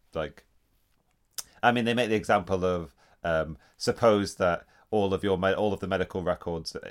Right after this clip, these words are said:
in the N H S, say, um, are depersonalized of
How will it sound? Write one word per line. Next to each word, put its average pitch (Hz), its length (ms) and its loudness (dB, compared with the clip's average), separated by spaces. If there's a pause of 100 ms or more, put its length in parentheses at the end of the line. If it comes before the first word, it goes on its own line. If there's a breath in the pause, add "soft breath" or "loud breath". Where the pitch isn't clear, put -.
(140)
in 82 180 -10
the 87 160 -4
N 82 100 -4
H 80 160 -8
S, 85 140 -6
say, 76 380 -6 (240 soft breath)
um, 76 340 -8 (160)
are 85 300 0
depersonalized 92 1000 0
of 80 380 -4